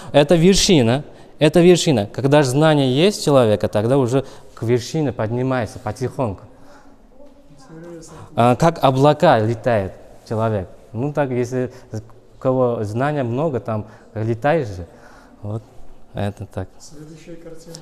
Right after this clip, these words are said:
Speaker 1: А это натюрморт. Написал <laughs> для себя.
Speaker 2: Просто
Speaker 1: <laughs> Просто, да,
Speaker 2: Я вас
Speaker 1: да.
Speaker 2: по всем картинам
Speaker 1: А.
Speaker 2: люблю все-таки.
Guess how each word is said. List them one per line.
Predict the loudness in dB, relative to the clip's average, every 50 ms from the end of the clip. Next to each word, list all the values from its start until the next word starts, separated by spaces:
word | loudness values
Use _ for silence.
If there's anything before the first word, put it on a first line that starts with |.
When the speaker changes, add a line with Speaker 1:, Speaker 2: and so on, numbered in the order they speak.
| -18 -10
Speaker 1:
А | -4 0 2 4 4
это | 4 4 4 4 6 6 6 4 4 4 2
натюрморт. | 2 2 2 2 0 0 2 4 4 4 2 2 0 -6 -20 -20 -20 -20 -20 -20 -20 -20 -20 -20 -20 -20 -20 -20 _ _ -20 -20 -20 -20 _ _ -10
Написал | -4 0 0 0 2 0 -2 0 2 2 2 2 0 -4 -12 -20 -20 -18 -16 -16 -16 -16 -16
<laughs> | -14 -4 2 4 4 6 4 4 2
для | 2 2 2
себя. | 2 2 0 0 0 -2 -4 -4 -4
Speaker 2:
Просто | -6 -6 -6 -6 -8 -10 -10 -10
Speaker 1:
<laughs> | -6 -2
Просто, | 0 0 0 0 -2 -2 -2 0
да, | 0 0 0 0 0 -2 -4 -6 -8 -14 -16 -16 -14
Speaker 2:
Я | -12
вас | -8 -4
Speaker 1:
да. | -2 -2 0 0 -2
Speaker 2:
по | -4 -6
всем | -8 -10 -12
картинам | -12 -14 -16 -16 -16 -16 -14 -14 -14 -14 -16 -18 -14 -10
Speaker 1:
А. | -6 -4 -4 -2 -2 -2 -2 -4 -4
Speaker 2:
люблю | -6 -8 -12
все-таки. | -14 -16 -18 -18 -18 -18 -20 -18